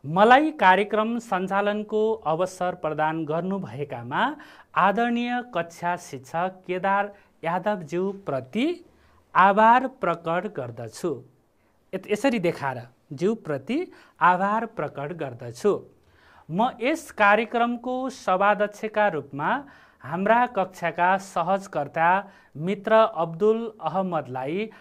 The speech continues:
आसन ग्रहणका लागि निवेदन गर्दछु" भनेर यसरी चाहिँ अब्दुलतर्फ इसारा गरी मञ्चतिर आउन चाहिँ त्यसपछि अनुरोध गर्नुपर्छ। त्यसपछि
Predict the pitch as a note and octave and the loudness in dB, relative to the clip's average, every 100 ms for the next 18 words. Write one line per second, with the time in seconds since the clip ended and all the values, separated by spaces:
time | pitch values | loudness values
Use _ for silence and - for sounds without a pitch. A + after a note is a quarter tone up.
0 | - - F#3 G3+ G3+ A#3 A#3 G#3+ F3 E3+ | -12 2 4 4 0 -4 -4 -4 -4 -2
1 | G3 F3+ D3 B2 B2 E3 A3+ C4 - - | -4 -4 -4 -4 -8 -8 -8 -10 -18 -12
2 | D3 F3 D#3+ C#3 F3 C4 C4 _ _ C3 | -6 -4 -4 -4 -4 -4 -8 _ _ -8
3 | D3+ C#3+ C3+ C3 - A#3 D3 - _ _ | -6 -6 -8 -6 2 2 2 -4 _ _
4 | D3 C#3+ D3 G3+ C#4+ E3+ E3+ D#3+ D#3+ B3 | -8 -6 2 2 2 0 -2 -2 -2 -2
5 | E4 E4 _ _ _ E3 F3+ F3 A3 G3 | -2 -4 _ _ _ 0 2 4 2 2
6 | D3+ E3 G3+ D3+ - D#3 C#3+ C3 D#3 C4 | 0 0 -2 -2 -4 -2 -2 -2 -2 -2
7 | E4+ - _ _ - D3 G#3 G3 - D3 | -4 -14 _ _ -8 0 0 0 -4 -2
8 | C#3 B2 B2+ B2+ A#3 F#4 - _ D#3 D3+ | -2 -6 -8 -6 -2 -2 -6 _ -6 -6
9 | C3 D#3+ D4 - D#3 D#3+ C3+ A#2+ A#2 A2+ | -8 -8 -10 -8 -6 -4 -6 -12 -14 -14
10 | A2 A#2+ - B2+ - _ _ _ _ - | -16 -18 -18 -20 -20 _ _ _ _ -2
11 | B3 - D3 - D4+ | -2 -2 -8 -6 -6